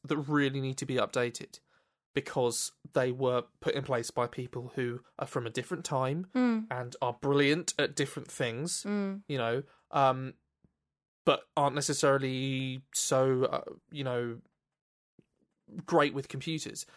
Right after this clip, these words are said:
Speaker 1: And, you know, a, a huge part of that, there was, there was a particular G P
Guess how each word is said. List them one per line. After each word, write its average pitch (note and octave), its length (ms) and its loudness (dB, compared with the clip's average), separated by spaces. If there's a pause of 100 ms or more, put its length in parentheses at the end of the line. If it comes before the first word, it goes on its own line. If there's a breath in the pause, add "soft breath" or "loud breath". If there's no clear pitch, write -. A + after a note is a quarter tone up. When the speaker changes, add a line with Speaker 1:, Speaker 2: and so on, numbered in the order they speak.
(240 loud breath)
Speaker 1:
And, D#3 420 0
you F#3+ 80 -4
know, F#3 120 4
a, D#3 180 4 (120)
a D#3+ 60 0
huge G3+ 320 -2
part G#3+ 200 4
of C#3 40 2
that, C3 200 2
there D#3 120 6
was, D#3+ 200 0
there F#3 140 4
was F3 120 2
a F3 40 -8
particular F3 420 -2
G D#3 200 -4
P D3 380 -2